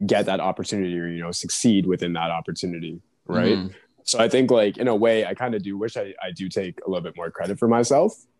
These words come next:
Speaker 1: but, you know, I think, like, naturally that's just how I am as a person. I feel like I'm, I'm more, like, selfless. So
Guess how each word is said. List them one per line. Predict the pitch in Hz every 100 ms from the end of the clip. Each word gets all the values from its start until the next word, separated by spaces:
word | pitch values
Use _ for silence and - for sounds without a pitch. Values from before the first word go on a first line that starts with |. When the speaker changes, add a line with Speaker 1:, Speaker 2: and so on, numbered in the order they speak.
| _ _ -
Speaker 1:
but, | 87 82 - _
you | - 87
know, | 82 85 - - _ _ _ _ -
I | 104
think, | 98
like, | 87 87
naturally | 90 90 90 - 90
that's | 87
just | - 85
how | 90
I | 87
am | 87 87
as | 85
a |
person. | 82 95 90 139
I | 98
feel | 87 92
like | 90
I'm, | 92 85 82 - - - _ _ _ _
I'm | 113 107
more, | 104 104
like, | 95 90
selfless. | - 104 110 156 208 - - _ _ _ _ _ _ _ _ _ _ _ _
So | - 101 80 78